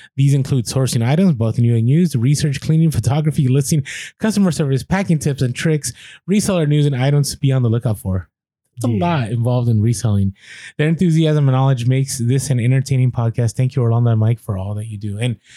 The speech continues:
Speaker 1: thank you. And appreciate all of you that write these reviews, that support us on, on Patreon. We're grateful for all of you. So thanks so much. All right. It's time for our, are you ready?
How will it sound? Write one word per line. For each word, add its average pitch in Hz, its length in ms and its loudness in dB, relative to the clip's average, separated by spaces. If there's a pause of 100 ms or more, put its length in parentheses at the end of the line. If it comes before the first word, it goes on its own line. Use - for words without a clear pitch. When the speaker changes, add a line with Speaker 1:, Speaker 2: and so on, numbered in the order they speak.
(340)
Speaker 1:
thank 135 220 -2
you. 95 320 -2
And 127 160 0
appreciate 180 580 0
all 147 240 0
of 160 100 0
you 165 140 2
that 139 160 0
write 139 200 0
these 143 180 2
reviews, 143 560 2
that 113 120 -2
support 156 380 -2
us 151 220 0
on, 120 260 0
on 113 200 0
Patreon. 147 520 -2 (540)
We're 120 160 0
grateful 113 480 0
for - 260 -6
all 104 180 0
of 95 120 -2
you. 95 100 -4
So 98 200 -6
thanks 110 280 -2
so 104 100 -2
much. 95 460 -2 (920)
All 117 100 0
right. 101 220 0
It's 131 200 -2
time 107 220 0
for 95 300 -2
our, 87 420 -2 (640)
are 117 60 -4
you 101 160 2
ready? 98 380 0